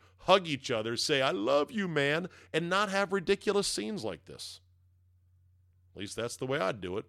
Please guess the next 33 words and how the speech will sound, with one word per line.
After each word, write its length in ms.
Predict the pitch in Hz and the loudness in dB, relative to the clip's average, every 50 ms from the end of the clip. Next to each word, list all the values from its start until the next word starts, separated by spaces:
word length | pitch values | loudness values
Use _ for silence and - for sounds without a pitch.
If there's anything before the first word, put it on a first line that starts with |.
| - | -10
but 160 | - 95 101 - _ _ _ _ _ _ _ _ _ _ _ _ _ _ _ - | -10 -10 -10 -10 _ _ _ _ _ _ _ _ _ _ _ _ _ _ _ -6
not 180 | 95 113 117 | -6 -6 -4
my 140 | - 120 120 | -2 -2 0
league. 360 | 120 113 95 80 69 - - _ _ _ _ _ _ _ - - _ _ - - - - - - - - - - - - - _ - - | 0 0 -2 -4 -8 -12 -18 _ _ _ _ _ _ _ -20 -20 _ _ -20 -20 -20 -20 -20 -20 -20 -20 -20 -20 -20 -20 -20 _ -6 2
And 140 | - 139 147 | 4 6 6
with 120 | 151 - | 6 8
that, 300 | 175 185 214 240 240 - _ _ _ _ _ _ _ _ _ _ - | 8 8 8 8 6 0 _ _ _ _ _ _ _ _ _ _ -4
I'm 140 | 120 127 127 | -2 0 4
going 180 | 127 131 139 | 4 4 4
to 60 | 143 135 | 4 2
bed. 260 | 143 143 113 - - - _ _ _ _ _ _ _ _ _ _ _ _ _ _ _ _ _ _ _ _ - - | 2 2 0 0 -4 -12 _ _ _ _ _ _ _ _ _ _ _ _ _ _ _ _ _ _ _ _ 2 4
Actually, 300 | 127 143 - - 120 101 | 4 4 4 2 -2 -2
with 120 | 95 87 | -2 0
that, 200 | 110 120 131 117 | 2 2 2 2
I'm 60 | 101 | 0
gonna 240 | 95 92 92 90 85 _ _ _ - | -4 -4 -6 -6 -6 _ _ _ -8
turn 180 | - 127 117 110 | -4 -2 -2 0
it 80 | 104 | 0
over 220 | 104 104 98 101 95 | 0 0 0 -2 -6
to 120 | - 101 | -6 -6
the 100 | 87 90 | -6 0
rest 300 | 104 123 135 127 - - | 2 2 2 0 -2 -8
of 120 | 92 - | -8 -8
today's 380 | - - 85 90 87 82 80 80 | -8 -8 -6 -6 -4 -6 -6 -6
Zabecast, 520 | 87 78 76 73 - - 78 90 117 - | -8 -10 -10 -10 -10 -8 -6 -6 -6 -8
which 260 | - - 90 82 - - | -8 -10 -10 -10 -8 -8
was 160 | 92 87 87 | -8 -8 -8
recorded 420 | 85 - - 139 143 135 104 90 | -10 -6 -4 -4 -2 -2 -2 0
earlier 380 | 107 139 180 190 151 101 85 80 | 0 0 0 0 -2 -2 -4 -6
today, 340 | - - 71 73 82 101 131 | -10 -12 -10 -6 -4 -4 -2
but 220 | 120 123 123 - | -2 -2 -4 -2
will 120 | 127 127 | -2 -4
be 260 | 117 95 127 123 - | -2 -2 -4 -6 -6